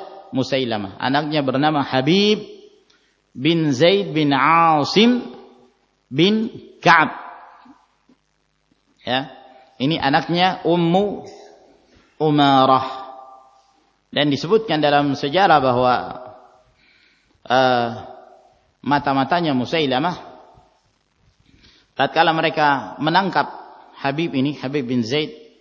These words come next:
lalu mereka membawanya di hadapan Musailamah, Musailimah al-Kadzdzab. Lalu Musailimah berkata kepada Habib, "Atashhadu anna Muhammadan Rasulullah?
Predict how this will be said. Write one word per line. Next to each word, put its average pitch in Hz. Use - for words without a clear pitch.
lalu 139
mereka 139
membawanya 139
di 131
hadapan 139
Musailamah, 127
Musailimah 127
al-Kadzdzab. 117
Lalu 139
Musailimah 170
berkata 147
kepada 135
Habib, 151
"Atashhadu 147
anna 151
Muhammadan 139
Rasulullah? 143